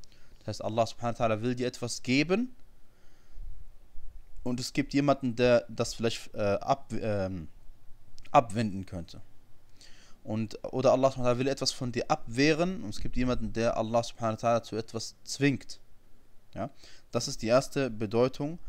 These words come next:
äh, weil als würde man sagen, „Oh Allah, ich möchte dich zu nichts zwingen, bitte, wenn du möchtest, vergib mir, wenn du möchtest, vergib mir nicht, aber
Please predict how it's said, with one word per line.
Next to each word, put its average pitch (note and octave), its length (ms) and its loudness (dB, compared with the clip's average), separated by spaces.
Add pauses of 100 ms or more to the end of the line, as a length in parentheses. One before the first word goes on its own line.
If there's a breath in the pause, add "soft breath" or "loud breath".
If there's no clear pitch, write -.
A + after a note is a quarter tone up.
(320 soft breath)
äh, - 80 -10
weil G2 720 2
als - 160 2
würde D#3+ 140 4
man C#3+ 160 4
sagen, C3+ 240 4
„Oh C3+ 80 2
Allah, C3 320 6
ich - 200 -4 (140)
möchte C3+ 300 -4
dich C3+ 180 -6
zu - 80 -2
nichts - 400 -2
zwingen, A#2+ 400 0
bitte, C3 320 0 (380 loud breath)
wenn C3+ 240 -2
du D#3+ 100 0
möchtest, F3+ 320 0
vergib D3 360 2
mir, D3 100 0
wenn C#3 80 -2
du C#3+ 80 -2
möchtest, - 300 -4
vergib C3+ 320 -4
mir A2+ 100 0
nicht, - 260 -4
aber A2+ 340 2